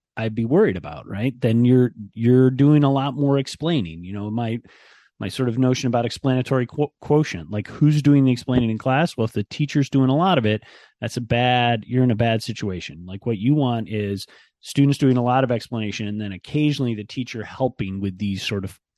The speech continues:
critical core ideas that pop up that become hopefully responsive to where the kids are. They need a little help thinking about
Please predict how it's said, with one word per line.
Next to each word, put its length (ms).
critical 460
core 340
ideas 600
that 200
pop 260
up 280
that 160
become 520
hopefully 640
responsive 640
to 80
where 180
the 80
kids 280
are. 280
They 220
need 380
a 60
little 280
help 400
thinking 420
about 440